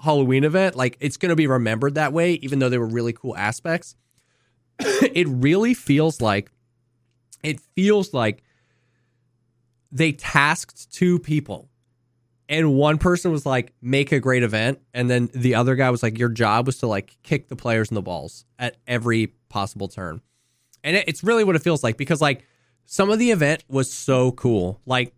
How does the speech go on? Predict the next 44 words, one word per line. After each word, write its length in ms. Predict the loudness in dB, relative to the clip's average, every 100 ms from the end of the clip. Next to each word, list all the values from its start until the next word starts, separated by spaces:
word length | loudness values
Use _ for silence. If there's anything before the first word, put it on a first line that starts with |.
| _
<clears throat> 220 | _ -14 -8 -6 -6 -4
I 140 | -4
thought 260 | 0 -2 -2
the 80 | -4
Doomed 460 | -4 0 2 2
thing 300 | -2 -6 -4 -2
was 160 | -4
really 320 | -2 0 0
cool, 380 | -2 -2 0 0
where 100 | 2
there's 180 | 0 -2
a 40 |
counter, 600 | -8 -2 0 0 -2 -4 -8 -16 -6
and 140 | -2
then 100 | 0
it 160 | -2 -2
did, 320 | -2 -2 -2
like, 200 | -8 -8
the 100 | -14
storm. 680 | -10 -4 0 0 0 0 -4 _ _
I 140 | -2 2
loved 400 | 2 2 2 0
the 80 |
fact 300 | 0 2 0
that 120 | -2 -4
they 100 | -2
were 80 | 0
able 160 | 0
to 80 | -2
implement, 420 | -4 -2 -2 -2
like, 200 | -4 -4
this 180 | -6 -10
constant 640 | -6 -2 -2 -2 -2 -2 -2
in-raid 480 | -2 0 2 2
event 300 | 2 0 -2
where 140 | 0 0
the 100 | 2
weather 340 | 2 2 2
changes 520 | 0 0 0 2 -2
for 160 | 0 0
everybody 560 | 2 0 2 0 2 0
across 360 | 0 -2 -4 -4
every 260 | -2 0
server. 600 | 0 0 0 0 2 0